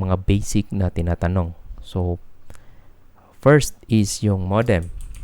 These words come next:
Is, ah, dual band po yan. Yung modem, ah, merong two point four, ah, plus five gigahertz.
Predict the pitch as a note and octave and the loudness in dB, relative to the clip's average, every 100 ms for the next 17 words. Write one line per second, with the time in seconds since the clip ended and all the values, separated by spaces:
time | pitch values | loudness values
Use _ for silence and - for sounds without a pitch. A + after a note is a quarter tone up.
0 | - - - - - - - - - - | -10 -10 -10 -16 -20 -20 -20 -20 -20 -20
1 | - B2 A#2+ - - - - F#2 F2+ F#2+ | -2 0 0 0 -4 -6 -2 0 0 4
2 | A2 A2+ A#2+ G#2+ A2 C3+ B2+ G#2+ B2 - | 6 6 6 2 2 2 2 2 -2 -8
3 | - - - - - - - - - - | -12 -16 -16 -20 -20 -20 -20 -20 -20 -20
4 | - - - - G2+ G2 G2+ A#2 G2 F#2+ | -20 -20 -16 -4 -2 0 0 0 0 -4
5 | B2 - - _ D#3+ F#2 E2+ F2+ F2 F2+ | -6 -12 -20 _ -8 -6 -4 -2 0 0
6 | F2+ - F#2+ - G#2+ C3 - F#2 G#2 C#3 | -2 -2 -2 0 0 0 0 4 4 2
7 | - - - - - F#2+ F#2 F#2 F2+ - | -6 -18 -18 -16 -10 -8 -8 -8 -10 -8
8 | F#2 F#2+ F#2 F#2 - - - G#2 G#2+ G#2+ | -2 2 2 -2 -6 -8 -4 -4 -4 -8
9 | E2+ - - - D#2+ - - - | -8 -8 -12 -4 -2 -2 -8 -14